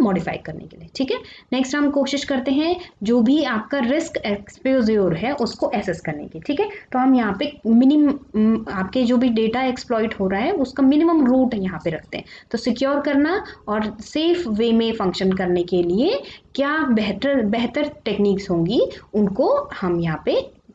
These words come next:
अ, आपके cyber security के through apply करने की कोशिश करते हैं। Next इन टेक्निक्स में हम specifically इन टेक्निक्स को जान के हम specifically एक design करते हैं कोई भी software या hardware।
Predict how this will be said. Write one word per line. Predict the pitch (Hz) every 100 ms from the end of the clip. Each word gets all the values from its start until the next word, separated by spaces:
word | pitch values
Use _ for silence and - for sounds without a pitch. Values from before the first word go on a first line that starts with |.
| -
अ, | 170 160 156 156 - - _
आपके | 165 160 - 285
cyber | 277 190 180
security | 190 185 175 156 151 156
के |
through | 160 - 392 571 - -
apply | 170 170 156
करने | 156 151
की | 147
कोशिश | 370 214 185 143
करते | - - -
हैं। | - - _ -
Next | 285 294 - - _ -
इन | 311 381 370
टेक्निक्स | 359 294 302 294 -
में | 262 262
हम | 254 254
specifically | 247 247 233 226 233 240 247
इन | 254 254 254
टेक्निक्स | 233 226 226 -
को | 254
जान | 202 175 165
के | 202
हम | 302 339
specifically | 254 - 220 214 330 339 359 269 220 285
एक | 240 220 208
design | 185 185 170 185 226
करते | 269 269 262 269
हैं | 269 294 370 - - - _
कोई | 240 247
भी | 220 269 294 - -
software | - 185 175 - 302 554 - - 202
या | 190 269 403
hardware। | - 151 139 - -